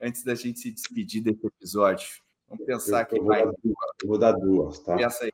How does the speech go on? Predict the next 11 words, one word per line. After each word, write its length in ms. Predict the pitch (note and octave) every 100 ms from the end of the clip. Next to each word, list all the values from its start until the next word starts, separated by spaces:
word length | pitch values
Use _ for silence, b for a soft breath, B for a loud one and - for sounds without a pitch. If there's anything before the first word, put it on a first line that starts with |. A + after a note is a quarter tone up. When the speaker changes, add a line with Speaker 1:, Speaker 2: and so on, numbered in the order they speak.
| -
Speaker 2:
Uma 320 | A#2 C#3 C3+
que 100 | -
eu, 320 | G#2+ F2 -
eu 120 | F#2+ F#2
pus 260 | G#2 G2
no 140 | F#2 F2
chat 400 | - F#2 - E2
nosso 320 | D#2+ D#2 D#2+
aqui 180 | - D#2+
pra 160 | D#2 D2+
produção, 680 | D2+ C#2+ - F#2 F#2 E2+